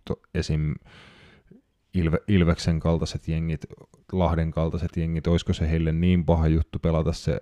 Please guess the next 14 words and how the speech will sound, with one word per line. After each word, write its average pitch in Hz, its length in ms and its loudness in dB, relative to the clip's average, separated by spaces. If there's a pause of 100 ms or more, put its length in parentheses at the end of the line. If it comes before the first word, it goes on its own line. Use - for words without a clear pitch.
alempi 95 400 4
jatkosarja, 82 760 0
jossa 85 520 -2
on 78 280 -4 (120)
hyvin 87 260 2
todennäköistä, 80 640 0
että - 120 -4
he 80 60 -2
pitää 80 400 0
sen 78 160 -4
oman, 82 400 0
oman 95 300 2
paikkaansa 80 540 0
siinä, 80 440 0